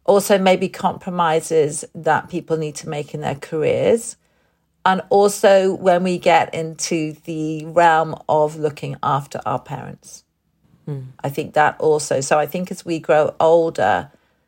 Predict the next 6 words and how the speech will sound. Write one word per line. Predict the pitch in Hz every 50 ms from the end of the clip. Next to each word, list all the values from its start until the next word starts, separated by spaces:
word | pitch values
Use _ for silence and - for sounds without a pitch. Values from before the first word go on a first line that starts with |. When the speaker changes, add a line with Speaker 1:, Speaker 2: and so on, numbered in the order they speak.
| _ _ _ _ _
Speaker 1:
stuff | - - - - - - - 202 170 160 170 160 - -
happens | 165 151 156 - - - 151 - - - - 156 - - - _ _ _ _ _ _ _ _ _ _ -
that | 151 - -
means | 165 165 165 165 165 160 160 160 147 143 - _ _ _ _ _ _ _
we | 156 156 160 156
start, | 147 - - - - 175 139 120 123 123 120 - - - - - -